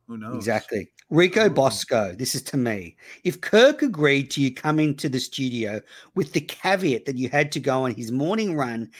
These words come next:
Speaker 2: and keep up the whole way, would you take him up on it, and would you be successful? Would I take him up on it?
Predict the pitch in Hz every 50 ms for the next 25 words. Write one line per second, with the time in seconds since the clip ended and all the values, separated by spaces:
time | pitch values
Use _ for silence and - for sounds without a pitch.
0 | - - _ - 117 117 - - - 175 156 147 170 165 165 - 147 123 - 135
1 | 135 127 117 107 104 110 104 104 107 104 - _ - _ _ _ - 175 180 175
2 | 208 214 - - - 180 165 151 - 151 139 131 131 131 - 127 123 127 131 135
3 | - 135 123 123 123 120 107 117 120 107 123 113 107 - - 131 120 - - -
4 | - 139 143 143 - - _ - 92 76 - _ _ _ _ _ _ _ _ _
5 | _ _ _ _ _ _ _ _ _ _ _ _ _ _ _ _ _ 147 143 175
6 | 214 247 247 - - - 185 180 180 - 170 156 147 143 143 147 139 135 135 135
7 | 131 -